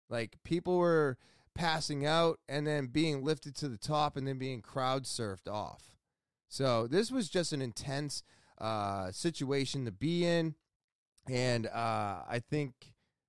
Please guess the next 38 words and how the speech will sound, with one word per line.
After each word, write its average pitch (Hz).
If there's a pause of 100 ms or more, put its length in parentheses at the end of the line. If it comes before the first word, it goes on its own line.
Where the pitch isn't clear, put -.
(120)
you 196
know, 147
we'll 190
get 226
the 156
answers 143
that 123
we're 120
looking 127
for, 139 (680)
um, 107
at 123
some 131
point. 156 (460)
But 139 (200)
I 160
did 156
say 180
that 170
I 151
didn't 160
think 165
it 170
was 165
his 156
fault, 170
and 127
now 160
my 160
tendency 156
is 139
starting 147
to 117
turn 147
into 139
maybe 135
it 123
was, 139